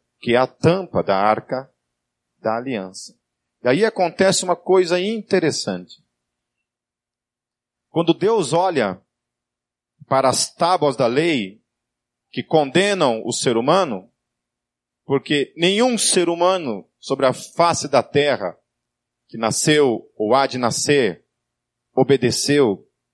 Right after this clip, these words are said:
em al-, cem por cento na sua vida toda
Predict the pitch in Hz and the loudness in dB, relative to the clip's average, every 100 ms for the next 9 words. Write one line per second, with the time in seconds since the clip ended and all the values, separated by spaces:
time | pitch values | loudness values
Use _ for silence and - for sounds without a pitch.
0 | _ _ _ _ 117 120 - - 107 _ | _ _ _ _ -4 -4 -6 -18 -18 _
1 | _ _ - - 202 - 156 127 170 170 | _ _ -4 -2 -2 0 -2 -2 -4 -2
2 | 143 127 - 151 123 151 175 147 _ _ | -2 -2 -2 0 0 -2 -2 -4 _ _
3 | 170 165 110 101 87 | 2 2 2 -2 -2